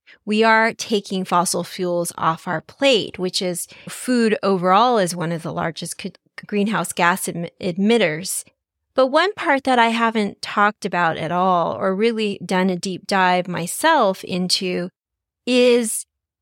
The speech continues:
our appliances in our kitchen, and specifically our gas stoves. When I was a child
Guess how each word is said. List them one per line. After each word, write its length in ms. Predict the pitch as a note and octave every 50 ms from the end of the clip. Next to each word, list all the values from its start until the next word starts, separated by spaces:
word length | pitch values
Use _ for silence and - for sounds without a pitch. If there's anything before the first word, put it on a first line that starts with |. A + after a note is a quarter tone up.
| _ _ _
our 260 | - G3 G3+ F#3+ F#3+ F#3
appliances 1200 | - - - - - - - G#3 G#3 G#3 G#3+ G#3 G3+ F#3+ - - - F#3+ G3 E3+ E3 E3 -
in 160 | - - F3+
our 140 | E3+ - -
kitchen, 580 | - - - F3+ - - - - E2+ - E3 - _ _ _ _ _ -
and 220 | - G#3 G3 G#3 -
specifically 1120 | - - - A3 G#3 - - - - C4 - - C4 A#3+ - - A3+ A3+ G#3+ G#3 G#3 - -
our 200 | G3 F#3 F3+ F3+
gas 360 | E3+ - - - - - -
stoves. 720 | - - - - E3 D#3+ D#3+ D3+ - - - - - - - _ _ _ - - _ _ -
When 420 | G3+ G#3+ A3 G#3+ G#3 G#3 F#3 - - _ -
I 260 | G3+ G#3 G#3+ A3+ A#3+ B3+
was 360 | B3+ B3 A#3 A3 G#3 G#3 -
a 60 | F#3
child 800 | - - - - A#3 A3+ A3+ A#3+ A#3+ A3 G3 F#3 F3+ - E3